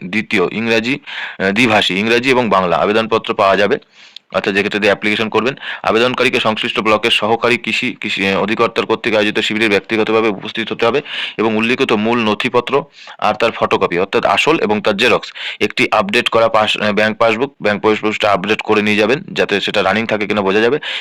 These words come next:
এবং ব্যাংক অ্যাকাউন্টের সাথে লিঙ্কযুক্ত একটি মোবাইল নাম্বার সাথে থাকতে হবে। আবেদনকারীকে অফিস দ্বারা নিয়োজিত মনোনীত কর্মীদের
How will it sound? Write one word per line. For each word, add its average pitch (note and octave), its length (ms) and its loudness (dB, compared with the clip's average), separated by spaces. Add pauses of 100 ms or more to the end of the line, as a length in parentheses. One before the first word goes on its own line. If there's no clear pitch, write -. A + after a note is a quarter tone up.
এবং G#2 200 0
ব্যাংক G#2 200 0
অ্যাকাউন্টের A#2 460 2
সাথে A2+ 300 0
লিঙ্কযুক্ত A2 560 -4
একটি A2 180 -4
মোবাইল G#2+ 320 2
নাম্বার A2 240 2
সাথে A2 260 2
থাকতে G#2 280 -2
হবে। B2+ 140 2 (360)
আবেদনকারীকে A2+ 580 2
অফিস - 500 2 (240)
দ্বারা G#2+ 240 2
নিয়োজিত A#2 400 2
মনোনীত G#2+ 440 2
কর্মীদের G#2+ 520 2